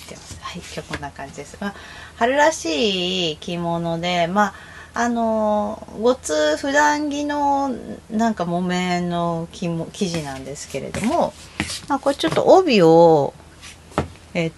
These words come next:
と、藤工房さんの帯にすると、良さげな、あの、とても、ね、雰囲気の感じれる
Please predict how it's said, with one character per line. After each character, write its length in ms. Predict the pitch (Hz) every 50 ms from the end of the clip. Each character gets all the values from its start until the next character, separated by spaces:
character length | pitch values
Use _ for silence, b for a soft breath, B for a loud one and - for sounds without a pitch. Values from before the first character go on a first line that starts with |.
| -
と、 320 | - 160 156 156 160 160 - -
藤 240 | - - 196 214 220
工 160 | - 262 247
房 120 | 208 175 180
さ 140 | - 156
ん 60 | 143 143
の 80 | 139
帯 160 | 143 143 143
に 100 | 143 143
す 120 | 160 - -
る 120 | - -
と、 260 | - - 147 147 147 - B B B B B B B B -
良 100 | 196 202
さ 220 | - - 240 226
げ 140 | 226 240 233
な、 440 | 233 233 226 226 226 226 226 - - - -
あ 120 | 214 214
の、 400 | 214 208 214 208 208 214 - - - -
と 140 | - 202
て 180 | - - - 208
も、 400 | 208 208 208 208 208 208 208 - - - - - - - - - - - - - - - - - - -
ね、 300 | 269 277 254 220 - - -
雰 200 | - 226 220 214 202
囲 20 |
気 200 | - - - 156
の 240 | 147 143 135 123 - - - - - - - - - - -
感 300 | - - 190 170 160 160
じ 160 | 156 160 165
れ 160 | - 160 160
る 240 | 151 - 147 143 -